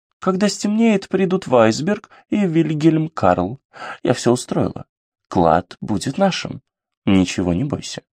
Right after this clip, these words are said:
Кнаги понял, что погорячился с устройством семейной жизни. Женщина, которая лезет в такие авантюры, может оказаться хорошей матерью и хозяйкой,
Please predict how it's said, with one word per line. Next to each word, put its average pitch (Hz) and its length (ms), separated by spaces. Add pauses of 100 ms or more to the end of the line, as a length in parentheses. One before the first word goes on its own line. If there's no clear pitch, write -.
(1040)
Кнаги 98 340
понял, 95 400
что - 260
погорячился 95 920
с - 120
устройством 87 640
семейной 87 460
жизни. 98 420 (500)
Женщина, 87 800 (240)
которая 90 440
лезет 107 400
в - 80
такие 110 380
авантюры, 101 760
может 135 400
оказаться 127 640
хорошей 123 480
матерью 104 520
и 87 100
хозяйкой, 104 680